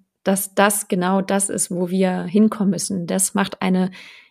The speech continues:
inklusive Gesellschaft und damit am Ende auch eine inklusive Arbeitswelt aus, wenn wir es schaffen, dass das aus unserem Leben wie Arbeitsleben verschwindet. Und das ist für mich das, wo ich glaube, wo wir alle jeden Tag immer noch dazulernen können und wo wir auch ein Stück weit an uns arbeiten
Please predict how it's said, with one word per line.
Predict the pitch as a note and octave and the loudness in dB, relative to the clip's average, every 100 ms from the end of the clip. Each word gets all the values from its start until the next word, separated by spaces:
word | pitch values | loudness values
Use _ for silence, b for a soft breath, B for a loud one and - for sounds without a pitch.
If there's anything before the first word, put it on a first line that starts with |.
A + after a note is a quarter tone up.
| _ | _
inklusive | - B3+ B3 G3+ F#3+ F3+ | 4 6 6 4 2 0
Gesellschaft | F3+ F3+ G#3 A#3+ B3 A3+ - | 0 0 0 0 -2 -4 -2
und | F#3+ | 0
damit | F#3 G3 G3+ - | 2 2 2 2
am | G3 | 0
Ende | A3 G#3+ G3+ | 2 0 2
auch | G3+ G3+ | 0 0
eine | G#3 G#3+ | 0 2
inklusive | G#3+ - F3 F#3+ F#3 | -2 -2 -2 -2 0
Arbeitswelt | G3 G3+ F#3+ - F3+ E3+ | 2 0 -2 -6 -6 -4
aus, | - F3+ F3+ | -4 -4 -4
wenn | F#3+ G3 | -2 -2
wir | F3 | 0
es | - | 0
schaffen, | - G3+ G#3 A3 G3+ G#3 B B B B - | 2 0 0 0 0 -4 B B B B -10
dass | F#3 - - | -8 -8 -2
das | G3 G#3+ - - | 0 0 -2 -6
aus | F3+ | -6
unserem | - G3 F3 F3+ F3+ E3+ | -2 -2 -2 -4 -4 0
Leben | F#3+ G#3 A#3 G#3 | 4 6 6 4
wie | F3+ | 0
Arbeitsleben | - F#3 F3+ - F3+ F3+ | -2 -4 -4 -4 -4 -4
verschwindet. | - - - F3 F#3 - - | -4 -4 -2 -6 -8 -12 -14
Und | - F3+ F3+ F3+ B B B B B _ _ _ _ _ _ | -8 -4 -4 -4 B B B B B _ _ _ _ _ _
das | G#3 A3+ | 0 2
ist | A3 | 0
für | - F#3 | 2 2
mich | F#3+ G3 | 2 0
das, | - G3+ - F#3 | 0 0 0 -2
wo | F#3+ F#3 F#3 | 0 0 -2
ich | - - | -4 0
glaube, | F3+ G#3 G3+ F3 | 2 2 2 0
wo | F3 | -2
wir | F#3 - - | -2 -2 -2
alle | G#3+ A#3 | 2 4
jeden | G3+ F#3+ G#3+ G3+ | 4 4 2 2
Tag | - G3+ F#3+ F#3+ | 0 -2 -2 -2
immer | G3+ G3 | 0 0
noch | F#3+ | 0
dazulernen | F#3+ F3+ - A#3+ G3+ G3 F#3+ | -2 -4 0 2 2 0 -2
können | - G3 G3 | -2 -2 -2
und | - F3+ E3+ | -4 -6 -4
wo | F#3 F3+ | -4 -2
wir | - | -2
auch | - | -4
ein | F#3 | -4
Stück | - G#3+ - | -2 -4 -4
weit | F#3 F3+ - | -6 -6 -6
an | F3+ | -6
uns | F3+ - | -6 -4
arbeiten | - F#3 F3 - F3 | -2 -2 -6 -10 -12